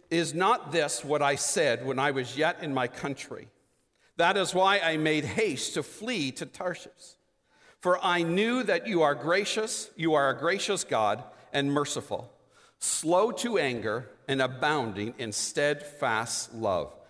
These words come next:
and relenting from disaster.'" Amen. We serve a good God, don't we?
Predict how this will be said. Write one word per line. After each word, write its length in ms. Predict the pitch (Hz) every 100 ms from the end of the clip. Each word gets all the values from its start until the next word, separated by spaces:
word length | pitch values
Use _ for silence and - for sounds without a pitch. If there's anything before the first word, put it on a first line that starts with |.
| - - -
and 220 | 156 151
relenting 720 | 147 147 156 190 - 131 71 - - _ _ _
from 220 | - 101 104
disaster.'" 640 | 85 69 64 - - - _ _ _ _ _ _ _ _ _ _
Amen. 440 | 110 127 120 107 82 78 _ _ _ _ _
We 100 | 123
serve 320 | 117 - 139 117
a 80 |
good 300 | 110 131 117
God, 320 | 123 101 87 -
don't 200 | 107 131
we? 200 | 147